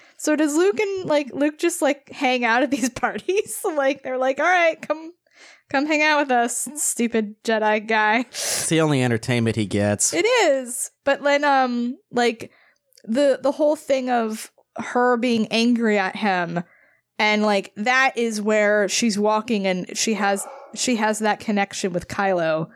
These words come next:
Speaker 1: right before she goes into the cave. I feel like that did a lot to make that,
Speaker 2: Yeah.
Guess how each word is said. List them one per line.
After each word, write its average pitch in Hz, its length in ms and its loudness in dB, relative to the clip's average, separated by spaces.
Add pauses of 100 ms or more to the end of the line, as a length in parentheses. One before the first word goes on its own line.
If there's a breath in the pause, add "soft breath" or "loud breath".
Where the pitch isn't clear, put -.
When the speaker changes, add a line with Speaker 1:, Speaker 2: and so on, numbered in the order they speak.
(280 loud breath)
Speaker 1:
right 208 200 0
before 202 360 0
she 202 160 -4
goes 185 400 0
into 180 300 -2
the 175 80 -4
cave. 175 600 -4 (580 loud breath)
I 208 100 0
feel 247 260 0
like 202 280 0
that 202 320 -2 (800)
did 214 140 0
a 196 80 0
lot 180 440 -2
to - 160 -2
make 226 320 0
that, 214 260 0 (240 loud breath)
Speaker 2:
Yeah. - 160 2